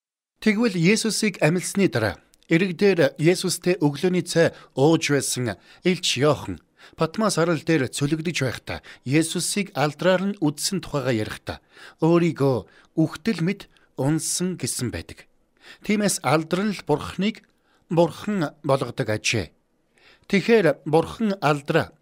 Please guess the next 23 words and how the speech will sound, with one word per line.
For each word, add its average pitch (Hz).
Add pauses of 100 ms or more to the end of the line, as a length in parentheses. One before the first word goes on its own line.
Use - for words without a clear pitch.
(260)
янз 165
бүрийн 185
төвшөнд 196 (400)
үзүүлдгийг 151 (380)
ойлгох 151 (320)
хэрэгтэй 143
байна. 98 (1120)
Хэрвээ 208
та 190
Петрийг 185 (240)
үзэх 160
юм 170
бол 90 (920)
Үйлс 190
ном 160
дээр 147
Петр 143 (320)
Бурхны 165
маш 165
бодиттой 160 (320)
жавхлант 175 (240)
алдар 156
дотор 196